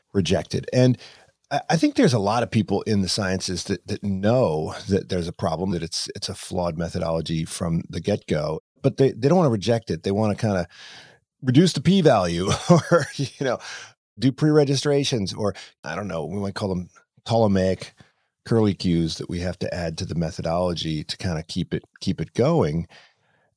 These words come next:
And, and you argue that, well, you know, why not just ditch the whole thing and switch to this Bayesian approach? So maybe we can just jump right into it, talk about what exactly is the fallacy,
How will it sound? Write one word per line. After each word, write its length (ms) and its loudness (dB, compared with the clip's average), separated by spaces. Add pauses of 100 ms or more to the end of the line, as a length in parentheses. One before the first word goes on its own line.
(140)
And, 220 2
and 140 6
you 120 6
argue 280 4
that, 160 2
well, 360 0 (220)
you 80 -2
know, 80 4
why 200 2
not 120 4
just 180 -2 (720)
ditch 280 0
the 100 -2
whole 160 -2
thing 560 -2
and 180 -4
switch 320 -4
to 120 -6
this 280 -4 (320)
Bayesian 440 2
approach? 600 -8 (560)
So 120 -2
maybe 160 2
we 60 -2
can 120 -2
just 160 -4
jump 240 -2
right 160 0
into 320 -4
it, 320 -8 (100)
talk 220 0
about 240 0
what 160 0
exactly 640 -2
is 340 -4
the 180 -8
fallacy, 640 -2